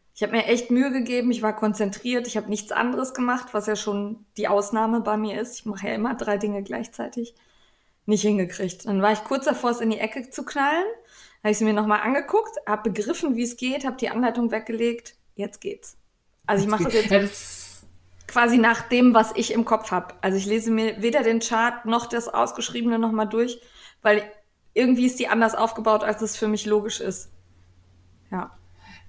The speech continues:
Speaker 2: Ja, das hab ich in der Schachenmeier-Gruppe auf Facebook auch gelesen, dass da einige irgendwie Probleme mit haben. Ich bin ja noch nicht so weit. Ich hab ja nur die, äh, vier Setup-Reihen quasi gestrickt.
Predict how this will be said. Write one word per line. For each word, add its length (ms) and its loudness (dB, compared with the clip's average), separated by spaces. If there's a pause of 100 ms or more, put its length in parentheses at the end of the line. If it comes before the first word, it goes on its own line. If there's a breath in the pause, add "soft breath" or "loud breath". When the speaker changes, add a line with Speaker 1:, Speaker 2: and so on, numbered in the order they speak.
(120)
Speaker 2:
Ja, 140 2
das 160 4
hab 120 6
ich 260 -4
in 260 0
der 260 4
Schachenmeier-Gruppe 1120 2
auf 120 -2
Facebook 380 0
auch 280 -4
gelesen, 380 2
dass 140 -2
da 120 -4
einige 300 2
irgendwie 220 -2
Probleme 320 4
mit 140 6
haben. 140 6
Ich 120 0
bin 120 8
ja 120 4
noch 160 4
nicht 140 0
so 160 2
weit. 260 4
Ich 140 -2
hab 100 -2
ja 100 6
nur 160 8
die, 300 4
äh, 120 -2
vier 480 4
Setup-Reihen 960 0
quasi 400 0
gestrickt. 540 -4